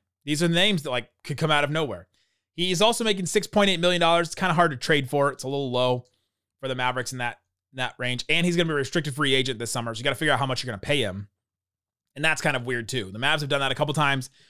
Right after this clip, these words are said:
From reports from Mark Stein and others, it doesn't sound like they want to do that for somebody else,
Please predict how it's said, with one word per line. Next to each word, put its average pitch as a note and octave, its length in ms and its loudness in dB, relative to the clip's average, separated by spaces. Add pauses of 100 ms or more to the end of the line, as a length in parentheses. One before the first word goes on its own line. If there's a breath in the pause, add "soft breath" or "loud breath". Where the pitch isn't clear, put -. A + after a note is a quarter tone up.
(120)
From D3+ 360 0
reports E3 420 2
from D#3 120 -4
Mark C#3+ 180 0
Stein D3 220 0
and B2+ 60 -2
others, D3 240 2
it A#2+ 40 -12
doesn't D3 200 -4
sound D3 180 2
like C#3 100 -2
they B2 100 -2
want C3 320 -2
to D#3+ 80 -2
do D#3 120 0
that D3+ 180 2
for D#3+ 60 -6
somebody D#3 340 0
else, D#3+ 360 -2